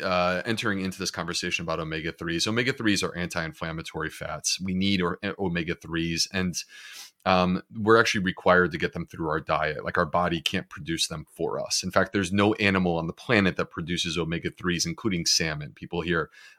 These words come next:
"Oh, eat your salmon for your omega-threes," and they have to understand all omega-threes come from plants, all of them. When you eat salmon for the omega-threes,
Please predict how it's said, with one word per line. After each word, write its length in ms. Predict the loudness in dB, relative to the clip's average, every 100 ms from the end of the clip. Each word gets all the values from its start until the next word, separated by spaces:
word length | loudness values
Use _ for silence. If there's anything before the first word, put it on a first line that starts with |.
| 6
"Oh, 160 | 8
eat 160 | 6 0
your 120 | 0
salmon 300 | 2 2 0
for 140 | 0
your 140 | 0 0
omega-threes," 840 | 0 -2 -4 -2 2 4 2 0
and 80 | -2
they 60 |
have 180 | -2 -2
to 120 | 0
understand 680 | -4 -2 -2 0 0 -2 -6 -14 _ _ _ _ _ _ _
all 200 | 6 8
omega-threes 640 | 8 4 2 0 -2 -2
come 160 | -2 -6
from 140 | -8
plants, 460 | -8 -8 -6 -10 -10 _ _ _ _ _ _
all 180 | 2 2
of 60 |
them. 160 | -2 -12 _ _ _ _ _ _ -4
When 120 | 2
you 140 | 2
eat 180 | 4 4
salmon 540 | 4 4 4 4 2 0
for 100 | 2
the 160 | 4
omega-threes, 1080 | 4 4 2 0 2 4 4 2 0 0 -2